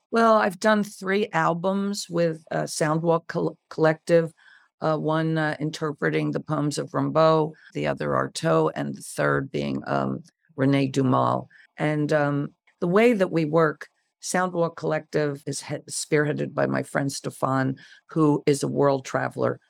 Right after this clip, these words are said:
He went to Ethiopia, he went to Harar, where, uh, Rimbaud lived. He met Sufis, he had them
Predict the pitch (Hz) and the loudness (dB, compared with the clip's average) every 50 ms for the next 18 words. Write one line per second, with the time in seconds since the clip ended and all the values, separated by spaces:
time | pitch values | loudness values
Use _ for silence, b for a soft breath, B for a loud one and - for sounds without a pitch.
0 | _ _ - 143 151 139 139 143 139 139 139 - - 151 147 139 135 135 131 - | _ _ -8 -6 -6 -4 -4 -4 -4 -4 -6 -8 -6 -4 -2 -2 -2 -2 -4 -8
1 | - _ _ _ _ _ - 160 156 160 - 156 147 147 143 143 - 156 156 147 | -12 _ _ _ _ _ 0 2 2 2 2 2 2 2 2 2 -2 -4 -2 -2
2 | 139 131 143 143 139 143 143 139 147 147 131 143 139 139 143 139 135 131 131 131 | -2 -2 -2 -2 0 0 0 0 -2 -2 -2 0 0 0 2 2 2 2 0 -2
3 | 131 135 131 131 127 - - b b b b b b - 143 139 131 135 - - | -2 -4 -4 -4 -4 -6 -10 b b b b b b 0 2 2 2 2 0 -2
4 | 123 139 131 131 127 131 131 131 131 127 127 135 131 131 127 135 - - - 151 | -2 -2 -2 0 0 0 0 0 0 0 0 2 2 2 0 -2 -6 -12 -10 -6
5 | 147 139 139 139 135 135 139 139 - - - - - 151 135 - - - 139 131 | -4 -2 -2 0 0 0 0 0 -2 -4 -2 2 2 2 2 2 0 -2 -2 -2
6 | 127 - - 143 143 139 131 147 139 135 127 - 135 135 131 127 | -2 -4 -6 -4 -4 -4 -2 -2 -2 -4 -2 0 0 0 0 0